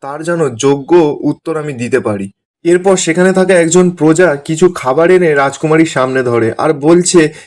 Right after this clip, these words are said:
"এই নিন, আমাদের অন্ন গ্রহণ করুন, আমাদের তো এখন থেকে আমাদের সবাইকে একসঙ্গে এইভাবে বেঁচে থাকতে হবে।" এরপর সেখানকার প্রজারা রাজকুমারীকে খাবার গালে তুলে খাইয়ে দেয়।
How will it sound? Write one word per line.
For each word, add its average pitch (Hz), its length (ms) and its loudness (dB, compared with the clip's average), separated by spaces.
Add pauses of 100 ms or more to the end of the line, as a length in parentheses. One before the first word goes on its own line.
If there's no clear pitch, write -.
"এই 175 200 2
নিন, 151 200 -6
আমাদের 151 380 0
অন্ন 151 380 -2
গ্রহণ 143 360 0
করুন, 123 280 0
আমাদের 139 420 -2
তো 175 140 0
এখন 165 300 0
থেকে 170 260 2
আমাদের 160 300 2
সবাইকে 160 400 0
একসঙ্গে 170 600 0
এইভাবে 165 500 2
বেঁচে 156 260 0
থাকতে 175 380 -4
হবে।" 117 320 -10 (240)
এরপর 196 280 -2
সেখানকার 190 500 0
প্রজারা 160 540 2
রাজকুমারীকে 180 680 2
খাবার 165 420 -2
গালে 147 280 -2
তুলে 170 360 2
খাইয়ে 127 360 -2
দেয়। 110 200 -4